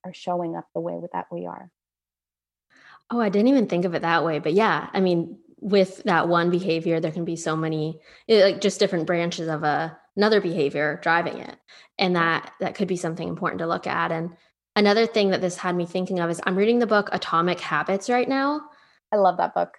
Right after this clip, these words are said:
Speaker 2: Yeah, and I'm at the point right now where he's talking about how, you know, for many of us with habits,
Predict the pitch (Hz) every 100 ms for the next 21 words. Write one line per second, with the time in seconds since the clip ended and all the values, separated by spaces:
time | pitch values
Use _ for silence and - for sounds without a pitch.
0 | _ - 214 180 196 190 190 233 262 -
1 | 233 220 202 196 185 185 185 180 180 185
2 | 185 190 180 175 170 - 185 175 175 175
3 | 170 - 190 170 185 190 220 208 208 -
4 | 180 - 180 175 180 175 175 -